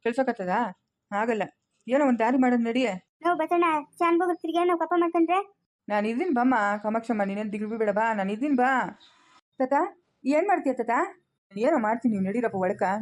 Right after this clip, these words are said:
Speaker 1: ನಡೀರೆ.
Speaker 2: ಅಪ್ಪ, ಕೇಳಪ್ಪ, ಅದೇನ್ ಕೇಳ್ತೀನಿ ಅಂತಲ್ಲ, ಕೇಳುವ.
Speaker 1: ಶಿವಪ್ಪ, ಶಿವಪ್ಪ, ಶಿವಪ್ಪ, ಶಿವಪ್ಪ. ಆ, ಏನ್ ಮವ? ಅವ್ರ್ನೆಲ್ಲ ಕಳಿಸ್ಬಿಟ್ಟೇನ್ ಮವ?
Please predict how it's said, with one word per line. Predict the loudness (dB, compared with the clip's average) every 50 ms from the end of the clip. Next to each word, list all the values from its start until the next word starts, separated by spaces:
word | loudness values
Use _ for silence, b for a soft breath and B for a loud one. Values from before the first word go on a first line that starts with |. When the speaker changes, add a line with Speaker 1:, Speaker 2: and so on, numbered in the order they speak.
| -2
Speaker 1:
ನಡೀರೆ. | -2 -2 0 -2 -4 -4 -6 _ _ _ _ _ _ _ -10 -8
Speaker 2:
ಅಪ್ಪ, | -6 -4 -4 -4 -4 -8 _ _ _ _ _ _ _ _ -2
ಕೇಳಪ್ಪ, | 0 0 0 0 -2 -4 -6 -6 -6 -8 _ _ _ _ _ -10
ಅದೇನ್ | -4 -2 0 0 0 0
ಕೇಳ್ತೀನಿ | 0 0 0 0 -2 -2
ಅಂತಲ್ಲ, | -2 -2 -6 -4 -2 0
ಕೇಳುವ. | 0 0 0 -2 -4 -8 -12 _ _ _ _ _ _ _ _ _ _ _ _ _ _ -4
Speaker 1:
ಶಿವಪ್ಪ, | -2 0 0 2 2 0 0 -2 -6 _ _ _ _ _ _ _ _ _ _ -6
ಶಿವಪ್ಪ, | -2 0 0 2 2 0 0 -2 -6 -12 _ _ _ _ _ _ _ _ _ _ _ _ _
ಶಿವಪ್ಪ, | -2 -2 0 0 2 0 0 0 -4 _ _ _ _ _ _ _ _ _ _ _ _ _ _ -2
ಶಿವಪ್ಪ. | 0 0 2 2 2 0 0 -2 -6 -10 _ _ _ _ _ _ _ _ _ _ _ -8
ಆ, | -4 -2 -2 -2 -2 -6 _ _ -4 -2
ಏನ್ | -2 0 0
ಮವ? | 2 2 2 2 2 0 -4 -8 _ _ _ _ _ _ -4
ಅವ್ರ್ನೆಲ್ಲ | -2 0 2 2 2 2
ಕಳಿಸ್ಬಿಟ್ಟೇನ್ | 2 0 -2 0 -2 -2 0 0 2 2
ಮವ? | 2 2